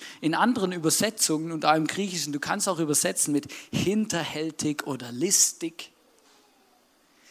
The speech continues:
Verstehst du, der Teufel, der steht nie vor dich hin, grinst dich an und sagt, „Ich mach dich kaputt.“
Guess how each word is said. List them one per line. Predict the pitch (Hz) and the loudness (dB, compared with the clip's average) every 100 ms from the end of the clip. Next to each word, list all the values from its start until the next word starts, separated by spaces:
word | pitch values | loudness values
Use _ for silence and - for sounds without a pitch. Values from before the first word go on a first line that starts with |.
| - | -10
Verstehst | 156 - 233 | -4 -2 0
du, | 214 | 2
der | 175 175 | 0 0
Teufel, | 208 226 | -2 -2
der | 202 180 | -2 -2
steht | 185 165 | -4 0
nie | 196 254 | 2 4
vor | 190 170 | 4 2
dich | 151 | 2
hin, | 254 240 | 2 2
grinst | 185 180 - | 2 0 -2
dich | 151 | 0
an | 196 208 | 2 2
und | |
sagt, | 175 175 139 | 0 -2 -4
„Ich | 120 | -6
mach | 127 - | -6 -6
dich | - | -6
kaputt.“ | 143 127 196 - | -4 0 0 -2